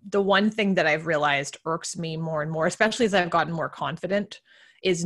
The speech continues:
is crowns who wanna denigrate my client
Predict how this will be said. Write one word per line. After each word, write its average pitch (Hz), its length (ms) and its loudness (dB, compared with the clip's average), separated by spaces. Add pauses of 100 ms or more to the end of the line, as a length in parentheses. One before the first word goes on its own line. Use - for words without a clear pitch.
(120)
is 165 400 0 (560)
crowns 226 540 4
who 240 160 0
wanna 185 320 0
denigrate 156 680 -4
my 175 140 -4
client 180 560 -4